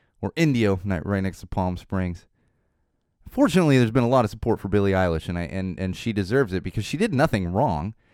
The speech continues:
She didn't even <laughs> mention Travis Scott. And that's the thing. She's, is, Kanye's like, "You need to apologize." And she did come out with a statement and said, "I've never mentioned Travis Scott's name.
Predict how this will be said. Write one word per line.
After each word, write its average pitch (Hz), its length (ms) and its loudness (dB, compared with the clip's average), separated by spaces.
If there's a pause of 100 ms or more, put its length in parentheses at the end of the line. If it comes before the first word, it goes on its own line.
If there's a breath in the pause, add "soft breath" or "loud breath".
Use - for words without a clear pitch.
(120)
She - 180 -4
didn't 277 180 2
even 147 380 2
<laughs> 147 60 6
mention 175 340 4
Travis - 520 -8
Scott. - 580 -6 (420 loud breath)
And 175 80 -2
that's 180 160 2
the 165 80 0
thing. 135 220 2
She's, 117 320 -6
is, - 560 -10
Kanye's 117 340 -2
like, 110 140 2
"You 175 80 -2
need 196 140 -2
to 170 60 2
apologize." 113 480 0
And 95 140 -4
she - 140 -6
did 131 160 2
come 180 140 0
out 208 100 4
with 156 100 2
a 127 40 -2
statement 143 260 0
and 123 60 -2
said, 120 160 0
"I've 95 580 0
never 92 480 -6
mentioned 226 460 -4
Travis 262 320 -4
Scott's - 360 -8
name. 294 380 -8